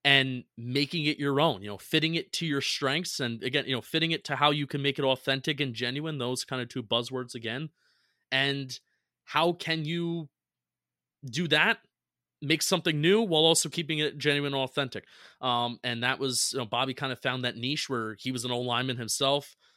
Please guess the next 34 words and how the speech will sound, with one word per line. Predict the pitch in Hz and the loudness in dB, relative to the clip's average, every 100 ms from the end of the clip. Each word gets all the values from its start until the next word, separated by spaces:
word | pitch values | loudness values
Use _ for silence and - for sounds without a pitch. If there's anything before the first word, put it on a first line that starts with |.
| _ | _
Um, | 113 110 | -10 -8
he | 113 143 | -6 -6
was | 117 | -6
doing | - 143 143 135 | -2 0 0 2
the, | 131 127 123 - _ _ 131 | 2 4 0 -6 _ _ -6
the | 110 | -4
voiceovers | 107 123 135 160 156 156 175 175 - - | 0 0 2 0 0 0 -2 -2 -6 -4
just | 143 127 - - | 2 2 2 -2
for | 135 120 | 0 0
social | - - 147 135 | -2 -2 -2 -2
media | 117 123 151 | -2 0 -2
breakdowns, | 139 160 - 175 175 - | 0 -4 0 -2 -2 -4
you | 123 | -4
know, | 113 - _ _ _ | -4 -8 _ _ _
Twitter, | - 160 151 151 | 2 4 4 2
two | - - | 0 -2
minutes | 175 160 151 | 0 -2 -4
and | 139 | -4
twenty | 143 135 | 0 0
seconds, | 143 120 92 107 | 2 -2 -2 -2
right? | 127 131 | -2 -4
You | 127 | -8
know, | 110 | -8
that's | 113 - | -8 -8
the | 123 | -8
longest | 117 131 135 - | -4 -2 -2 -6
that | 123 | -6
you | 127 | -6
can | 123 | -6
post | 110 123 - 113 | -2 -2 -2 -6
on | 110 | -4
most | 113 113 - | -4 -4 -6
accounts | - 113 110 - | -6 -6 -4 -6
for, | - 107 104 | -4 -4 -4